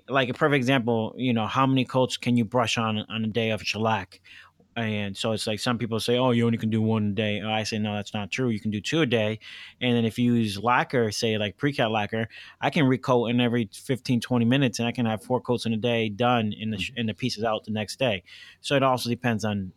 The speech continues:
Speaker 1: you know, what product I'm using.
Speaker 2: Mm-hmm.
Speaker 1: So all those play a factor in how much things are being estimated for. And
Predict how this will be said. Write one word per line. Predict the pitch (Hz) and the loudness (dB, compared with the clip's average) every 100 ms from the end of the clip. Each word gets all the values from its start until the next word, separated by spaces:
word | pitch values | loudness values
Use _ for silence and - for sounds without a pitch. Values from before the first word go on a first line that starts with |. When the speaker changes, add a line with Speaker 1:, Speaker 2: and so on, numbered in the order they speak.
| _ | _
Speaker 1:
you | 117 | -4
know, | 104 | -2
what | 101 110 | -2 -4
product | - 123 117 - | 0 2 2 -2
I'm | 95 | -6
using. | 92 87 85 - | -6 -8 -14 -12
Speaker 2:
Mm-hmm. | 95 87 117 - _ _ - | -8 -6 -6 -8 _ _ -14
Speaker 1:
So | - 120 113 113 127 | -2 -2 -2 -2 0
all | 123 | 4
those | 131 135 | 4 2
play | - 123 | 0 -2
a | 104 | -2
factor | - 120 127 - 110 107 107 | -2 0 0 -2 -2 -2 -4
in | - 113 110 | -4 -4 -2
how | 101 113 | -2 -2
much | 110 107 - - | -2 -2 -6 -4
things | 117 107 110 | -2 -2 -4
are | 98 | -4
being | 107 104 | -4 -2
estimated | 110 - 104 98 85 | -4 -6 -6 -6 -10
for. | - 101 95 95 - - - _ 117 | -10 -8 -6 -10 -20 -20 -20 _ -2
And | 113 107 104 101 | -2 -2 -2 -4